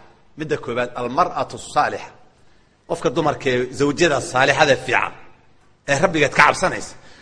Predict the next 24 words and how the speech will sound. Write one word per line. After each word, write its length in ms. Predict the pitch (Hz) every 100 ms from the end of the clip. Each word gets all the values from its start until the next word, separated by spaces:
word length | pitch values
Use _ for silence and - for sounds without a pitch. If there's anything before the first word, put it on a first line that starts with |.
| - -
Waxyaabaha 520 | 135 156 180 185 175 170
zawjku 360 | 156 180 - 160
uu 80 |
ku 120 | - 175
hormaro 340 | 156 143 151 160
ama 160 | 131
qofku 280 | 123 202 -
uu 80 | 156
ku 140 | - 226
liibaanay 460 | 214 214 202 202
ka 100 | 165
mid 140 | 156 -
tahay. 180 | - - - _ _ _ _ _ _ -
Walmaskanul 880 | 135 139 151 160 - - 131 123
waasi'. 360 | 123 139 - 95 - - - - - _ _ _ _ _ _ _ _ -
Sakanka 520 | - 208 156 - 143 - - - 123
waasaca, 500 | 156 - - 113 113 127
guriga 300 | 180 151 151
weyn 320 | 151 151 107 - - - - - _ _ _ - - _ _ -
oo 120 | 147
qofka 240 | 180 -
baahidiisii 560 | 147 147 175 160 - 160
uu 100 | 147
daboolayo. 440 | 127 147 135 -